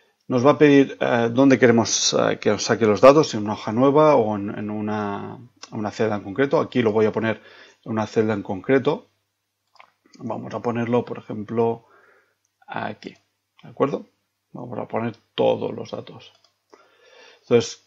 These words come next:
también podemos sacar o crear un gráfico y que nos dé los porcentajes acumulados, ¿vale? Vamos a seleccionar estos dos términos. Damos a aceptar y ve-, veremos lo que nos aparece.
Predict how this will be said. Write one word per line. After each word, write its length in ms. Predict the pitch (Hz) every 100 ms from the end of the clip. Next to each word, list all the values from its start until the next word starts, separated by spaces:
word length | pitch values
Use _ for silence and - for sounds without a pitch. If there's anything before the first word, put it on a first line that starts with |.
| _
también 280 | - 139 147
podemos 280 | 147 143 131
sacar 420 | 131 123 120 - _ -
o 360 | 117 110 107
crear 220 | 107 110 117
un 120 | 117
gráfico 600 | 139 156 160 185 202 - _ _
y 160 | 143 127
que 140 | 139
nos 200 | 123 110
dé 320 | 127 127 127 - -
los 280 | 113 104
porcentajes 760 | - 107 - 101 113 - 120 - -
acumulados, 600 | 117 107 101 - - 113
¿vale? 180 | 131
Vamos 240 | 113 110 107
a 100 | 101
seleccionar 600 | - 113 101 110 117 -
estos 300 | 104 - 107
dos 140 | 107 -
términos. 440 | 110 107 113 - _ - - _ _ _
Damos 240 | 120 113 110
a 40 |
aceptar 500 | 107 127 - 185 190 -
y 220 | 131 113
ve-, 240 | 117 - -
veremos 320 | 110 117 113
lo 100 | 104
que 60 |
nos 160 | 104 98
aparece. 440 | 104 110 - 139